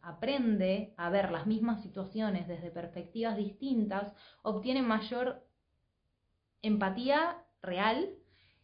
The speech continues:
y obtiene mayor cantidad de respuestas y obtiene mayor cantidad de recursos y de herramientas que no solo van a ayudarnos a nosotros mismos, sino que podemos ayudar a los demás. Porque aunque no esté atravesando tu situación específica,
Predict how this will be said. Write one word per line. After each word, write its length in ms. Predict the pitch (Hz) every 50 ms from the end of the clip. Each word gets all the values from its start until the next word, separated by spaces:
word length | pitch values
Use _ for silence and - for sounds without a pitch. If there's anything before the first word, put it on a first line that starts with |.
| _ _ _ _ -
y 140 | 240 247
obtiene 420 | 247 202 - - 269 277 277 294 277
mayor 300 | 240 220 - 277 269 277
cantidad 340 | 294 269 254 233 247 254 269
de 80 | 269 254
respuestas 680 | 214 190 - - 262 - - - - 185 208 233 - -
y 80 | - 202
obtiene 280 | 190 190 220 233 233 226
mayor 280 | 208 190 196 208 202
cantidad 360 | - 214 208 196 196 190 185
de 80 | 190 190
recursos 600 | 196 214 226 214 247 233 214 - - 233 220 -
y 60 | 185
de 80 | 180 180
herramientas 840 | 180 180 190 190 208 226 233 214 196 190 190 196 190 202 202 - -
que 120 | - 185
no 160 | 202 269 277
solo 360 | - 208 185 170 160 165 - _ _ _ _
van 360 | _ - - - 135 143 156 160
a 40 | 160
ayudarnos 400 | - 160 160 165 175 190 180 185
a 60 | 175
nosotros 340 | 175 175 175 196 196 233 240
mismos, 260 | 262 269 294 330 -
sino 200 | - 180 196 226
que 140 | 220 226 214
podemos 520 | - - - - 170 175 208 262 285 277 262
ayudar 340 | 220 - 214 208 202 214
a 80 | 214 202
los 140 | 202 185 175
demás. 420 | 165 175 214 240 247 226 - - - _ _ - - - - _ _ -
Porque 240 | 190 196 190 196 185
aunque 240 | 190 190 190 190
no 120 | 190 226 277
esté 380 | 240 - - - - 294 285
atravesando 720 | 262 240 233 220 208 202 202 - 240 233 226 214 196 190 -
tu 140 | 302 302 -
situación 420 | - 214 196 190 185 208 208 226
específica, 840 | 214 - - 254 247 - 220 208 214 202 196 196 196 202 214 208 -